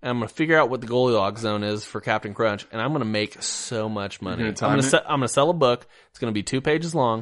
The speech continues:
Speaker 1: and I'm gonna sell it for fifty dollars, and everybody's gonna buy it.
Speaker 2: Are you gonna have, uh, you gonna have Sam Jackson do the audiobook for you?
Speaker 1: Yeah,
Speaker 2: <laughs>
Speaker 1: absolutely.
Speaker 2: He's gonna be screaming it.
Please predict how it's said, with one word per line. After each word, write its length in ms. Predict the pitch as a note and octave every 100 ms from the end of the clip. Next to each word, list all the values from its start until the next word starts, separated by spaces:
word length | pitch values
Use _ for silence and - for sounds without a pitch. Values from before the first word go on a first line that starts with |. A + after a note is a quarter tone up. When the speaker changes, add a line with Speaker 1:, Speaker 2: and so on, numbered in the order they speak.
| -
Speaker 1:
and 80 | - - -
I'm 60 | F#2
gonna 80 | G2
sell 220 | - C3
it 60 | C3
for 100 | B2
fifty 280 | C#3 B2+
dollars, 460 | D3+ B2+ G#2+ G#2+ - - -
and 100 | -
everybody's 440 | A2+ C3 C3 A#2 A2
gonna 140 | G#2
buy 160 | F#2 D#2
it. 120 | B1 -
Speaker 2:
Are 60 | B2+
you 80 | B2
gonna 140 | A#2
have, 260 | G#2+ G#2+ G2+
uh, 380 | G2+ G2 F#2+ G2 - _ _
you 60 | B2
gonna 80 | A#2
have 100 | G#2
Sam 220 | A#2+ A2+
Jackson 420 | G2+ G2+ G#2+ A#2+ A2
do 120 | G#2
the 80 | G2
audiobook 580 | F#2+ G#2 A2+ A2+ A#2 A2+
for 180 | A#2+
you? 140 | B2 C#3+ _ - - _ _ -
Speaker 1:
Yeah, 220 | D3+ C#3 - - - -
Speaker 2:
<laughs> 480 | - - - - -
Speaker 1:
absolutely. 600 | C3 C3+ C3+ D3 A#2+ G#2+ - - - -
Speaker 2:
He's 160 | D#3 C#3+
gonna 120 | C3
be 40 | A#2
screaming 680 | - - - A#2+ B2+ B2
it. 220 | G2+ G2